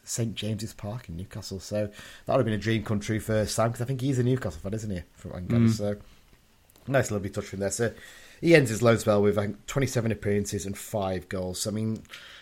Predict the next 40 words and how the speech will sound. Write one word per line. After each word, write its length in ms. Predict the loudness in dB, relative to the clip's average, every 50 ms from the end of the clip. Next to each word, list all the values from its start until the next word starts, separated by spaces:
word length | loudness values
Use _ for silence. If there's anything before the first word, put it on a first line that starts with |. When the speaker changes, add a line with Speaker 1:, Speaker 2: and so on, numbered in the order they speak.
| -20 _ _ _
Speaker 1:
goals-wise, 580 | 2 4 6 6 4 4 4 4 4 4 4
not 120 | 0 0 0
that 140 | -2 -2 0
great, 260 | 2 2 2 2 2
but 120 | -2 -4
in 320 | -4 -6 -8 -8 -8 -8 -8
a 40 |
team 240 | -8 -4 -4 -2 -4
that's 140 | -4 -6 -8
been 140 | -8 -8 -6
struggling 480 | -6 -6 -6 -6 -6 -6 -4 -6 -6
as 120 | -6 -6 -6
well, 140 | -6 -6 -6
to 120 | -8 -10
be 80 | -12 -12
fair. 280 | -10 -10 -10 -10 -8
So 160 | -8 -10 -10
it's, 380 | -10 -10 -10 -10 -10 -8 -8 -10
you 80 | -10 -10
know, 100 | -10 -10 -12 _
just 200 | -16 -14 -14 -14 -16 _ _ _ _ _
by 160 | -10 -8 -8 -8
the 80 | -10
by, 160 | -10 -8 -8
isn't 180 | -8 -6 -8 -10
it? 60 | -10 -12 -18 -20 -20 -20 -20 -20 -20 -20 -8 6
Uh, 280 | 10 12 12 12 12 12
and 100 | 8 8
finally, 320 | 8 10 10 10 10 8 4
Kai 280 | 4 4 6 6 6
Nugent, 340 | 6 6 4 4 4 2 0
obviously 220 | 0 0 0 0 0
mentioned 240 | 0 0 0 -2
him 40 | -2
before 280 | -2 0 2 2 4 4
getting 160 | 2 0 0
his 120 | -2 -4
pro 380 | -4 -4 0 4 6 6 6 6
deal. 360 | 4 4 4 4 4 4 4 4
Uh, 500 | 4 6 6 6 6 6 6 6 4